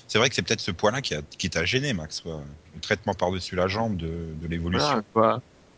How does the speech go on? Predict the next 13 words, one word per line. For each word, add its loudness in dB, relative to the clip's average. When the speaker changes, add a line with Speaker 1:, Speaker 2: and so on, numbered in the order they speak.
Speaker 2:
Ça -4
donne 6
vraiment 8
l'impression 2
que, -4
ouais, 6
oh, 6
on 4
te 2
donne 10
une 10
petite 0
intrigue, 4